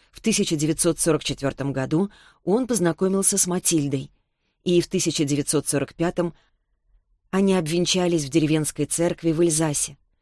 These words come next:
В тысяча девятьсот пятидесятые годы, когда в Марокко поднялись народные волнения, он трудился с невероятным упорством, мечтая, чтобы его ферма приносила высокий доход.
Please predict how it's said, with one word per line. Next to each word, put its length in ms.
В 80
тысяча 360
девятьсот 440
пятидесятые 640
годы, 380
когда 260
в 60
Марокко 420
поднялись 480
народные 460
волнения, 580
он 240
трудился 520
с 120
невероятным 640
упорством, 580
мечтая, 400
чтобы 300
его 160
ферма 500
приносила 540
высокий 420
доход. 460